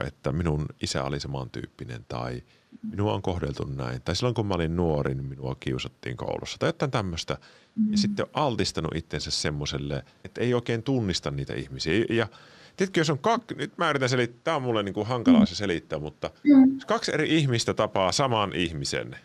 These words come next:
Speaker 1: ja tää sama
Speaker 2: Mm.
Speaker 1: ihminen on vaikka väkivaltainen. Toinen näistä on jo aikaisemmin ollut väkivaltaisten ihmisten kanssa. Se hu-, se uusi kumppani on, on, on vaikka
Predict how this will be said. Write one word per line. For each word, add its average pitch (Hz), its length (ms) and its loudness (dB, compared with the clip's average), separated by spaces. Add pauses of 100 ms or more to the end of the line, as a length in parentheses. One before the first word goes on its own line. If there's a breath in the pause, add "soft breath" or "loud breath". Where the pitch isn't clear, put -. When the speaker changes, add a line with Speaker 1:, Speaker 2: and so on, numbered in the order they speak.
(200)
Speaker 1:
ja - 60 -20
tää 90 140 0
sama 113 240 0
Speaker 2:
Mm. - 100 4
Speaker 1:
ihminen 226 360 10
on 98 160 6
vaikka 71 480 0 (240 loud breath)
väkivaltainen. 62 840 -2 (260)
Toinen 160 400 4
näistä 92 440 2 (360)
on 123 180 4
jo 110 140 6
aikaisemmin 95 640 2
ollut 73 180 0
väkivaltaisten 73 720 -2
ihmisten - 320 -10
kanssa. 71 280 -6
Se - 140 2
hu-, 117 200 0 (600)
se - 340 2 (440)
uusi 139 300 2
kumppani 101 540 0
on, 90 180 -2 (240)
on, 95 180 -2 (840 soft breath)
on 120 140 2
vaikka 92 420 0